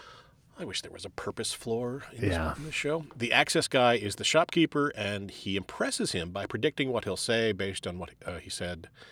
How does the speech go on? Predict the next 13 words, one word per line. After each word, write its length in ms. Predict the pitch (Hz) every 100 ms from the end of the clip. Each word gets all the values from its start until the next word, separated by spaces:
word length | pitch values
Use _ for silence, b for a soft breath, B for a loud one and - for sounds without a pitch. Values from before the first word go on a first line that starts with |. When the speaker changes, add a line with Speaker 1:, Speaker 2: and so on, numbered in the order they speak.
| b b b -
Speaker 1:
in 100 | 85
the 60 |
village. 480 | 82 120 123 113 - - _ _ _ _ _ _ _ - -
The, 360 | 90 90 90
uh, 120 | 98 90
taxi 360 | - 113 - 110
driver 260 | 110 107
and 80 | 98
his 100 | 92
wife 260 | 101 110 104
are 160 | 95
entertaining 640 | 139 196 - 143 123 117 113 B B B -
Unto 760 | 185 202 - 117 104 117